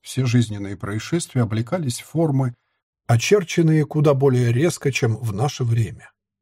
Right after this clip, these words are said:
Страдания и радость, злосчастье и удача различались гораздо более ощутимо. Бедствиям и обездоленности неоткуда было ждать облегчения. В ту пору они были куда мучительнее и страшнее.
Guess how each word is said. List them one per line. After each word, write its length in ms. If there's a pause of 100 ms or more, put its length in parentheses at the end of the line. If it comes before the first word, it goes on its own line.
(100)
Страдания 680
и 20
радость, 560
злосчастье 800
и 20
удача 480
различались 640
гораздо 460
более 440
ощутимо. 800 (920)
Бедствиям 920
и 80
обездоленности 880
неоткуда 480
было 240
ждать 340
облегчения. 720 (460)
В 100
ту 140
пору 300
они 180
были 240
куда 380
мучительнее 680
и 20
страшнее. 720